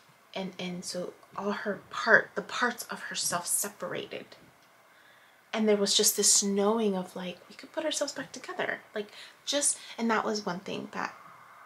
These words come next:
I didn't tell her. But I truly believe we don't realize the, the, the, the separation of our parts.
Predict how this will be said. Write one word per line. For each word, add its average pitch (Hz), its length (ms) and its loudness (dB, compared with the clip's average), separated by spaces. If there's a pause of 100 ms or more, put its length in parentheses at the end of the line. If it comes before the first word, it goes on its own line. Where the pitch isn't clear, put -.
(120)
I 208 80 2
didn't 208 320 -2
tell - 220 2
her. - 380 -4 (1700)
But 247 120 6
I 180 160 10
truly 262 420 2
believe 202 720 -4 (800)
we 226 260 4
don't 233 300 4
realize 208 720 4 (760)
the, 208 320 0
the, 190 300 0 (140)
the, 190 160 -4 (320)
the 202 60 -8
separation 214 720 4
of 180 160 -4
our 175 140 -8
parts. - 840 2